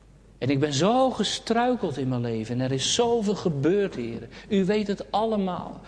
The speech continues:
maar u weet ook dat ik u lief heb."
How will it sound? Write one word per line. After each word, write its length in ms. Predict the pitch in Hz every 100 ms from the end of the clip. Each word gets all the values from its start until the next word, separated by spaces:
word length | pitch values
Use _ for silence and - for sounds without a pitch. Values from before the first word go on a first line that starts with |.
| - -
maar 180 | 143 208
u 140 | 151
weet 240 | 139 120 - -
ook 640 | 175 226 262 - - - - - - - - - - - - - - - - - - -
dat 180 | 165 160
ik 160 | 185 180
u 160 | 165
lief 240 | 127 117 -
heb." 140 | 90